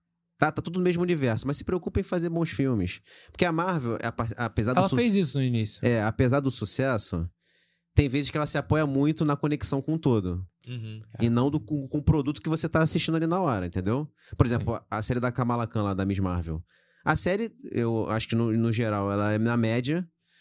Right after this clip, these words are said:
Speaker 1: Só que na cena pós-crédito, o cara fala de mutante lá dos X-Men.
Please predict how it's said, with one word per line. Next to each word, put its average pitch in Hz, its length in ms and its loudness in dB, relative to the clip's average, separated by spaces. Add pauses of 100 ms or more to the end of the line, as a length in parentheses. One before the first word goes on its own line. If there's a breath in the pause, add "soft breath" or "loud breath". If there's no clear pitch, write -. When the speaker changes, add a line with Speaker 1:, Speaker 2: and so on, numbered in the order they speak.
(160 soft breath)
Speaker 1:
Só 214 120 2
que 254 80 -2
na 226 100 0
cena 180 180 2
pós-crédito, 165 800 0
o 185 140 0
cara 190 240 0
fala 196 240 2
de 196 80 2
mutante 208 520 -2
lá 196 280 0
dos 233 400 -2
X-Men. 185 600 0